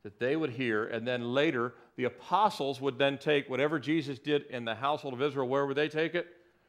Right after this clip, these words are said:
To the uttermost parts of the world. But it's a, it's a picture, I believe, as well. Not only does he hit every city and village in the area,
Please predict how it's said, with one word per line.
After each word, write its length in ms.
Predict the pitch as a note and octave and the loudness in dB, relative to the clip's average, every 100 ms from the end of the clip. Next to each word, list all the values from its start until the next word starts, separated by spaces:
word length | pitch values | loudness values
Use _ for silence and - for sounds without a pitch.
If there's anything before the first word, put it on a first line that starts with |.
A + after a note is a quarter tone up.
| _ | _
To 100 | C3+ | -2
the 120 | C3+ | 0
uttermost 540 | C3+ C#3+ C#3 B2+ B2+ - | 4 4 6 2 0 -2
parts 480 | B2 A2+ - - - _ _ _ | 2 2 2 -6 -20 _ _ _
of 180 | B2+ B2 | 0 0
the 100 | B2+ | 0
world. 520 | B2+ D#3+ F#3+ A#2+ G#2 | 0 4 6 4 2
But 80 | D3 | 0
it's 160 | C#3+ - | -2 -2
a, 100 | C#3+ - - - | -4 -8 -14 -6
it's 200 | C#3 - | -6 -6
a 60 | |
picture, 800 | C3+ - B3 A#3+ - B2 A2+ A#2+ - - | -12 -2 -2 -2 0 2 4 2 -10 -2
I 140 | C3+ C#3+ | 2 2
believe, 380 | C#3 D3+ D3+ | 2 0 0
as 160 | C#3 A#2+ | -2 -4
well. 280 | D3 E3+ D3 | 2 6 6
Not 180 | C#3+ E3 | 6 4
only 160 | F#3+ | 2
does 160 | E3+ D3 | 0 -2
he 100 | D3 | 0
hit 160 | D3+ | 2
every 200 | D3+ D3 | 2 0
city 280 | C3 D#3+ D3 | -4 -4 -2
and 100 | B2+ | -2
village 260 | C3+ C3+ C3 | 0 0 -2
in 60 | A2 | -6
the 140 | A2+ | -6
area, 540 | - D#3 F3 A2+ F#2 | -4 0 2 0 -2